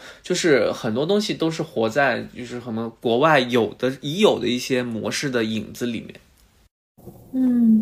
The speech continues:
Speaker 2: 对，对，对。然后我们其实两个问题，一个就是真人秀没有真，不够真，然后都是秀。然后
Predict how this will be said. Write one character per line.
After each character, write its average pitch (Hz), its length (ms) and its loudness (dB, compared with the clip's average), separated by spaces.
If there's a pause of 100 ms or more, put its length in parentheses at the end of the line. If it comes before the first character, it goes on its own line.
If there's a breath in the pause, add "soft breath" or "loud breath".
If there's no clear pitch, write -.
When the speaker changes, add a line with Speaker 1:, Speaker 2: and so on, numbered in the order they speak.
Speaker 2:
对， 262 240 6 (160)
对， 311 240 0 (100)
对。 254 220 0 (240 loud breath)
然 262 100 2
后 269 380 4 (180 loud breath)
我 240 120 4
们 240 320 4
其 294 120 -2
实 302 60 2
两 240 240 2
个 226 60 2
问 294 260 -2
题， 254 140 -6
一 240 180 -6
个 277 180 0
就 285 160 -2
是 262 380 -2
真 294 160 -2
人 254 180 2
秀 254 220 2
没 233 180 2
有 247 140 2
真， 262 340 -2 (280)
不 233 80 -4
够 285 160 0
真， 277 340 -2 (320 loud breath)
然 247 100 -2
后 254 300 2 (160)
都 339 160 2
是 311 100 -2
秀。 - 320 2 (320)
然 240 160 0
后 262 240 4